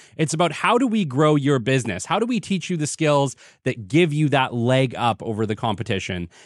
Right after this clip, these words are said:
And, um, you know, we've had amazing guests to give us that kind of advice. I've been giving business development advice this entire show. And I'm just so thankful that you guys have tuned in with us from the very beginning.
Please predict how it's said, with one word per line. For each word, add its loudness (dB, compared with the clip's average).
And, 0
um, 2
you 0
know, 4
we've -4
had 0
amazing 2
guests 0
to -4
give 0
us -4
that -2
kind -2
of 0
advice. 0
I've -2
been -2
giving 0
business 0
development 0
advice -2
this -10
entire -4
show. -4
And 2
I'm 2
just 2
so 2
thankful 0
that -4
you -4
guys 0
have -4
tuned 2
in 0
with -2
us -2
from -4
the -2
very 0
beginning. -4